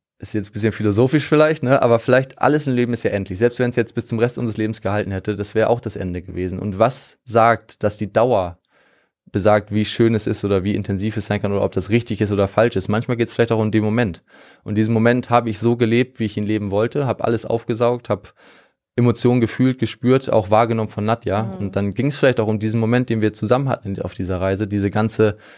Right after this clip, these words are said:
Speaker 1: Zeit, die wir teilen konnten da, war jetzt noch alles auf Kamera, das ist vielleicht sogar noch ein bisschen schöner, dass man das auch sieht, deswegen auch wenn ich die Szenen gesehen habe, ich habe da eher ein lachendes Auge, als jetzt irgendwie
Speaker 2: Mhm.
Speaker 1: ein Groll oder irgendwas anderes und sag, "Ey, das war einfach vielleicht genau die Zeit, die so sein sollte" und,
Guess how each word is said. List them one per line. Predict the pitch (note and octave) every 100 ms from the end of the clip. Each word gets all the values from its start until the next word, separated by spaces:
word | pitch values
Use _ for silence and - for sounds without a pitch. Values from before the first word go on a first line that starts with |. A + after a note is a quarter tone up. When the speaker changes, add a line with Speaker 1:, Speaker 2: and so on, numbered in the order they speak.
| _
Speaker 1:
Zeit, | - A#2+ A#2
die |
wir | G#2+
teilen | G#2 A2+ A#2 A2
konnten | G2+ F#2 F2+
da, | F#2 G#2+ A2+ _ - - _
war | G#2+ G#2 F#2 - - _ _ _
jetzt | G#2+ G2 G2
noch | F#2
alles | G#2 G2+
auf | -
Kamera, | A2 A#2+ B2 B2+
das | G2+
ist | G2
vielleicht | A2+ G#2
sogar | A2 G#2+
noch | A2
ein |
bisschen | A2+ A#2+ A2
schöner, | A#2+ B2+
dass | A#2 A2
man | A2
das | G#2+
auch | G#2
sieht, | G#2 C3+
deswegen | G#2 A2 A2
auch | G#2+
wenn | A2+
ich | A2
die | G#2
Szenen | - A#2
gesehen | A2+ G#2+ B2
habe, | F2
ich | -
habe | A2
da | - G#2+ G#2 G2+ -
eher | - A#2+
ein | A#2 A2+
lachendes | A#2+ A#2+ F2+
Auge, | - F#2+ G2 G#2+
als | G2
jetzt | - -
irgendwie | G2+ G2+ G2 G2
Speaker 2:
Mhm. | F#2+
Speaker 1:
ein | F#2+
Groll | G2+ A2
oder | G#2+ G2
irgendwas | G#2 G2+ -
anderes | G#2+ A2 A2+ - - - - -
und | - G2+
sag, | G#2 G#2
"Ey, | G#2+
das | G2+ -
war | A2
einfach | G#2+ G#2+ G2+
vielleicht | A2 G#2+
genau | G#2 G#2+ A#2
die | A#2+
Zeit, | A#2 G#2+ A2
die | G#2+
so | G2+
sein | G2 G#2 G#2+
sollte" | G2 G2 G#2+ A#2 A#2
und, | G#2 G2 G2